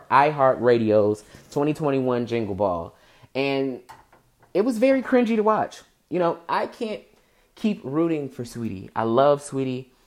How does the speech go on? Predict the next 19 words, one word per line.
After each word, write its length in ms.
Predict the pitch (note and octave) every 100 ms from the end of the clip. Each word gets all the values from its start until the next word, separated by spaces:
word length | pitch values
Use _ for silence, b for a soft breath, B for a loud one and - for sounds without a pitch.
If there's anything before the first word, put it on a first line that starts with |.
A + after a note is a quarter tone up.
| b
Um, 260 | - A#2+ A2+
I 80 | B2
think 200 | - C3+
she's 200 | - A2
a 80 | G#2
very 360 | G2 C3 C3
beautiful 440 | A#2+ B2+ B2+ B2+ A#2
woman, 380 | A#2+ A2+ A2+ A#2+ B B
but 120 | B2+
I 80 | A#2+
think 220 | B2 C#3+
that 160 | C#3 B2+
she 160 | - C3+
benefits 480 | B2+ B2+ B2 A2+
the 100 | -
most 280 | G#2 A2+ B2+
from 100 | -
pretty 240 | G#2 A2 G2+
privilege. 520 | - C3 B2 B2